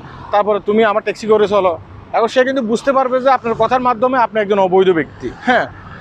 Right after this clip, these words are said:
আর এইসব ট্যাক্সিগুলোতে উঠবেন না। যখন বলবে যে এখানে রোড ব্লক দিচ্ছে, আপনি তাকে বুঝতেই দেবেন না যে আপনি একজন অবৈধ ব্যক্তি। আপনি তখন কি করবেন? আপনি অন্য রাস্তা দিয়ে হেঁটে চলে আসবেন, যেখান দিয়ে আপনার কাছে হয়, নয়তো বা একটু ধৈর্য ধরবেন, হ্যাঁ।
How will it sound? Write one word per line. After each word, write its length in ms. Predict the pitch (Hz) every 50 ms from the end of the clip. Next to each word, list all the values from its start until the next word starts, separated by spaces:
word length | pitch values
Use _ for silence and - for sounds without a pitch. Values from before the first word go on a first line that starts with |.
| - - -
আর 180 | 165 180 190 165
এইসব 240 | 180 202 190 262 220
ট্যাক্সিগুলোতে 500 | - 240 214 - 269 254 233 254 254 220
উঠবেন 360 | 254 220 185 151 170 202 196
না। 160 | 170 143 120 104 - - - - - - - - - -
যখন 240 | 190 180 247 254 247
বলবে 240 | 254 262 254 247 254
যে 80 | 262
এখানে 220 | 247 240 254 254 233
রোড 180 | 233 240 247
ব্লক 240 | 208 220 240 233 226
দিচ্ছে, 400 | 214 233 233 - - - 302 285 262 - - - - - - -
আপনি 180 | 208 214 - 240 202
তাকে 180 | 240 233 247
বুঝতেই 380 | 277 214 240 233 - - 302 302
দেবেন 220 | 285 285 269 277
না 100 | 269 277
যে 80 | 262 269
আপনি 200 | 262 220 226 240
একজন 160 | 220 214 214
অবৈধ 300 | 190 180 175 180 180 170
ব্যক্তি। 380 | 165 139 135 123 - - - 120 - - - - - - - - -
আপনি 200 | 170 196 196 233
তখন 240 | 240 226 240 285 254
কি 100 | 285 277
করবেন? 440 | 226 269 269 262 302 320 320 269 233 - - - - - -
আপনি 200 | 226 262 240 285
অন্য 200 | 302 302 302 294
রাস্তা 280 | 294 285 - - 285 277
দিয়ে 180 | 277 285 247
হেঁটে 120 | 262 254 240
চলে 200 | 240 254 247 247
আসবেন, 300 | 240 226 208 208 233 240 220 214 - - - - - - -
যেখান 300 | 185 175 208 214 233 233
দিয়ে 100 | 233 240
আপনার 220 | 233 220 220 226 220
কাছে 280 | 220 208 196 202 226
হয়, 160 | 214 214 214 196 - - - - - - -
নয়তো 160 | 214 208 247
বা 100 | 240 240
একটু 140 | 214 240 233
ধৈর্য 300 | 196 226 220 196 214 208
ধরবেন, 360 | 202 208 202 202 226 226 208 - - - - - - - -
হ্যাঁ। 200 | 262 254 214